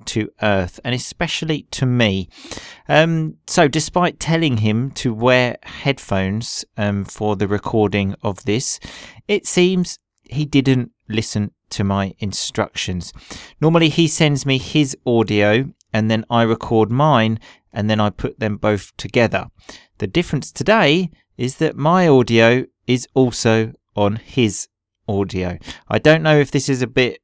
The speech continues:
sort of technical for you. I'm just trying to explain.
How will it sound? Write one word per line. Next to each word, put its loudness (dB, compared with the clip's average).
sort -6
of -20
technical -4
for 0
you. 2
I'm 0
just -4
trying 0
to -6
explain. -4